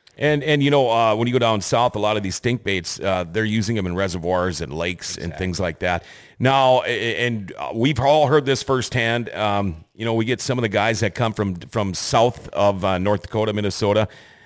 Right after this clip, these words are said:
Speaker 1: The Red River of the North is probably the best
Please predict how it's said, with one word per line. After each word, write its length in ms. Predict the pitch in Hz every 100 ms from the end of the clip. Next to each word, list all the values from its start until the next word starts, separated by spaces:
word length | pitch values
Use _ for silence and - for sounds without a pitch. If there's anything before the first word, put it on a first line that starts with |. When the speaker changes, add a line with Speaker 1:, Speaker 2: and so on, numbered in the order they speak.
| _ _
Speaker 1:
The 100 | -
Red 240 | 101 151 190
River 220 | 165 156
of 60 | 117
the 80 |
North 520 | 110 127 110 101 - - -
is 340 | 120 107 -
probably 680 | - - 123 156 120 120 113
the 300 | 107 95 107
best 460 | 101 104 - -